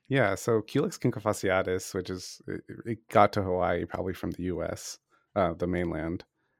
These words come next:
Um, it's been there for a while, and it is pretty closely associated with mostly birds, which Hawaii has a lot of.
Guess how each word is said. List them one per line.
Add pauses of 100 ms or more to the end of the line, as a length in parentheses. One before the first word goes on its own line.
(160)
Um,
it's
been
there
for
a
while,
and (540)
it
is
pretty
closely
associated
with (120)
mostly
birds,
which
Hawaii
has
a
lot
of.